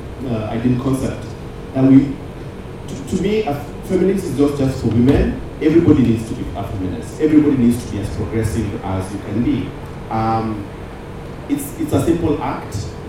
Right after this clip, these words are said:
that then speaks to a larger, um, uh, conversation around sex and sexuality.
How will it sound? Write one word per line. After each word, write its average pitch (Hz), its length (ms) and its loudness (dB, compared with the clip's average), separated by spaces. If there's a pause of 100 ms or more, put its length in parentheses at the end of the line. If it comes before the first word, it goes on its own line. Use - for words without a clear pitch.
(120)
that 117 160 4
then 127 420 4
speaks - 380 0
to 117 100 2
a 104 80 0
larger, 113 440 0 (420)
um, 101 720 -2
uh, 104 140 -6
conversation 120 720 0 (400)
around 107 320 0
sex 113 220 -4
and 107 80 -2
sexuality. 101 680 -2